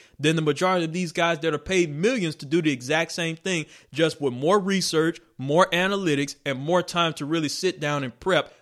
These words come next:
what they're about to say. That's what's so great about being able to just debate anybody in public on the fly, because you really understand then who really watches the game,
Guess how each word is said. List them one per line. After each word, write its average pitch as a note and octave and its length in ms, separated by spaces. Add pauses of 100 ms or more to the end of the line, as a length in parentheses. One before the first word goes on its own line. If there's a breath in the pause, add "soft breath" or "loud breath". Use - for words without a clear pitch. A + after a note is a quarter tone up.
what D3 180
they're D#3 180
about C3 300
to B2 100
say. G2+ 280 (960 loud breath)
That's F#3 360
what's G3+ 280
so G3+ 260
great D#3 540
about C#3 400
being D#3+ 320
able D3+ 240
to C#3 140
just D3 320
debate D3+ 440
anybody D3 580
in C#3 120
public D3 480
on C#3 160
the B2+ 80
fly, C3 380 (300 soft breath)
because D#3+ 380
you G#3 80
really G#3+ 480
understand D#3+ 1000
then D3 420 (300 soft breath)
who A3 200
really G3+ 320
watches E3 460
the F3 80
game, E3+ 380